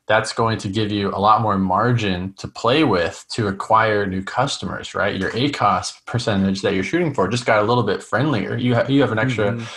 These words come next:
Speaker 1: three dollars in profit, um, that you can now pay to acquire a customer. So, you know, for a lot of you, I would recommend doing, like, a, a profit by skew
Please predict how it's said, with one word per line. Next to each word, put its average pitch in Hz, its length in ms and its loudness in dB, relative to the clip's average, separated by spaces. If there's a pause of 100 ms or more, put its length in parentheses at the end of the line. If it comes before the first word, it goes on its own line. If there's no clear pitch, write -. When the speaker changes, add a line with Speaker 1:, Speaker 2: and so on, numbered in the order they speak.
(220)
Speaker 1:
three 131 300 2
dollars 117 520 2
in 90 160 -6
profit, 113 580 0 (360)
um, 101 320 6
that 101 120 4
you 104 100 0
can 104 160 -2
now 101 160 4
pay 107 300 -2
to 101 160 -4
acquire 95 460 0
a - 80 -8
customer. 98 500 -2
So, 92 380 -2 (120)
you 104 60 -4
know, 90 80 -2
for - 140 -4
a 95 40 2
lot 113 200 4
of 104 80 -2
you, 95 180 2
I 92 60 4
would 95 260 0 (260)
recommend 113 440 0
doing, 107 220 0
like, 92 200 0
a, 82 180 0 (240)
a 110 60 -4
profit 104 580 0
by 92 200 2
skew 98 680 -4